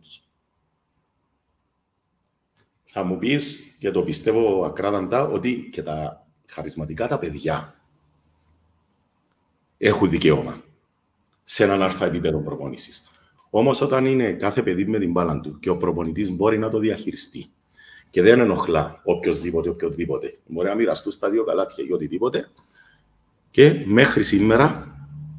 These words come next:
ακόμα και αρχάριον παιδάκι που ήρθε πριν λίγο καιρό,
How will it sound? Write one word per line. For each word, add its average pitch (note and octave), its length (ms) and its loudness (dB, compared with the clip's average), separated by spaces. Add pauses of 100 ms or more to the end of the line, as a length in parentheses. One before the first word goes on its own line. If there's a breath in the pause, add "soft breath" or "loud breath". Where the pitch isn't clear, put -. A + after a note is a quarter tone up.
(960)
ακόμα C3+ 420 8
και D3 120 6
αρχάριον C3 460 6
παιδάκι G#2+ 360 4
που F#2+ 80 2
ήρθε G#2 240 2
πριν F#2+ 200 0
λίγο G2+ 240 2
καιρό, G#2+ 500 2